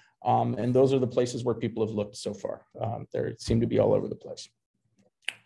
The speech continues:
I would add one other thing. The, um, uh, uh, although I'm not showing it here, uh, different stimuli trigger different sequences, right? Uh, so if I clap, that would cause one set of, uh, uh,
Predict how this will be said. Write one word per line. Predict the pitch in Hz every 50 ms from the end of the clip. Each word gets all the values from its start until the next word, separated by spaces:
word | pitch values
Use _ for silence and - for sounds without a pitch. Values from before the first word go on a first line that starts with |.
| _ _ _ _ - - -
I | - 190
would | 175 185 190
add | 196 190 190 170
one | 185 190
other | 190 190 196 180
thing. | - - 156 139 139 135 123
The, | 135 147 - -
um, | 147 131 131 131 123 123 123 123 123 - _ _ _ _ _ - -
uh, | 170 147 139 139 - - -
uh, | 143 139 - -
although | 143 151 170
I'm | 160
not | 175 185 143 -
showing | - - - 202 202 185
it | 165 151
here, | - - 135 127 123 123 - - _ _ _ _ _ - 131
uh, | 127 120 -
different | - 151 123 - 208 226 226 - 208 165 - -
stimuli | - - - - - - 180 180 180 165 151 139 131 127 123 120 - -
trigger | - - - - - 175 170 160 151 139 131 113 - - -
different | 147 147 147 - 135 120 - - -
sequences, | - - - - 143 139 - 120 104 101 101 - - - - - - - - 127 - 117
right? | 113 113 110 - - _ - - - - - - _ -
Uh, | 120 113 113 110
so | - - - 131
if | 123 123 127
I | 120
clap, | 123 - - - 220 214 202 180 170 - - -
that | 139 135 -
would | 147 139 135 123 - - - - _ _ -
cause | - 127 123 123 123 127
one | 127 131 131 127 127
set | - - 123 117
of, | 117 113 113 113 - - -
uh, | 117 113 107 107 107 104 104 - -
uh, | 117 110 107 104 104